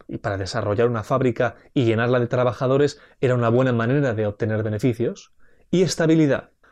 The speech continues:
La población necesitaba esta sensación de seguridad y ausencia de responsabilidad que brindaba el trabajo dentro de una fábrica. En definitiva,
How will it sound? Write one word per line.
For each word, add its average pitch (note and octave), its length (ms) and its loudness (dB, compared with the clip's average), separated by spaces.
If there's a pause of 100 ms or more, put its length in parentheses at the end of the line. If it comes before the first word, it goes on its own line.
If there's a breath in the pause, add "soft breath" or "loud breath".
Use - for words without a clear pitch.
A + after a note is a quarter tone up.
La B2 120 -2
población B2+ 460 2
necesitaba D3+ 640 0
esta F#3 320 -2
sensación C#3+ 680 -6
de C3 200 0 (140 soft breath)
seguridad B2+ 1000 -2 (200 soft breath)
y - 120 -2
ausencia D#3+ 560 0
de C#3 100 2
responsabilidad A#2+ 960 -2
que - 160 -2
brindaba D3 380 2
el D#3 80 0
trabajo D#3+ 460 0 (220 loud breath)
dentro E3+ 460 2
de A2+ 80 0
una A2 160 -4
fábrica. F#2+ 580 -8 (160)
En C3+ 160 2
definitiva, B2 720 0